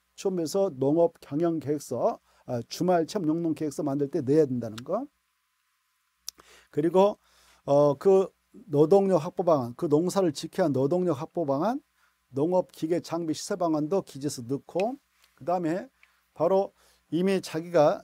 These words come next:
주말 체험농을 하겠다라고 조그마한 농지 가지고 있는데 천, 한 이백 정도 가지고 있으면 더 추가로 좀 주말 체험농 하겠느라고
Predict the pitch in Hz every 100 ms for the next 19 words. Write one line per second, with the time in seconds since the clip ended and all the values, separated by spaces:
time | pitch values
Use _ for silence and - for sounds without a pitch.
0 | _ - 196 185 - 208 202 185 160 190
1 | 185 175 175 190 190 170 156 165 160 151
2 | 160 170 165 156 190 208 214 _ _ -
3 | - 220 147 185 143 165 185 185 - 170
4 | 156 - 151 170 - 147 - - 180 -
5 | 208 214 165 180 160 - 170 147 202 175
6 | 147 156 160 160 151 151 190 233